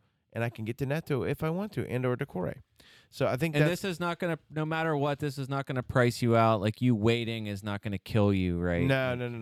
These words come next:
Speaker 1: no.
Speaker 2: okay,
Speaker 1: I ha-,
Speaker 2: okay.
Speaker 1: I got so much money, it's ridiculous.
Speaker 2: 'Cause my, my feeling is,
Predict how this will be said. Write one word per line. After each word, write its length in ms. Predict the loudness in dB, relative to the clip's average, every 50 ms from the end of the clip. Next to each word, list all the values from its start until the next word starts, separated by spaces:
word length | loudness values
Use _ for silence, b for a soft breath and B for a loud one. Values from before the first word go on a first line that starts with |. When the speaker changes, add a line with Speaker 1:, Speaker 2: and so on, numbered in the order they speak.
| -4
Speaker 1:
no. 60 | -4 -4 -4
Speaker 2:
okay, 100 | -2 -4
Speaker 1:
I 180 | -2 -2 -2 -2 -2
ha-, 60 | -4
Speaker 2:
okay. 140 | -4 -6 -8
Speaker 1:
I 160 | -6 -6 -6
got 200 | -4 -6 -6 -8
so 200 | -8 -8 -6 -6
much 240 | -4 -6 -6 -8 -8
money, 460 | -8 -6 -6 -6 -4 -6 -6 -8 -8 _ _ -8
it's 240 | -6 -6 -6 -6
ridiculous. 680 | -8 -8 -8 -8 -10 -12 -14 -16 -14 -14 -14 -16 -16 -18 _ _ -6
Speaker 2:
'Cause 180 | -4 -4 -2 0
my, 220 | 0 -2 -2 -4 -8 _ -8
my 220 | -4 -2 -2 -2
feeling 420 | -2 0 0 2 2 2 2 2
is, 380 | 2 0 0 -2 -4 -8 -14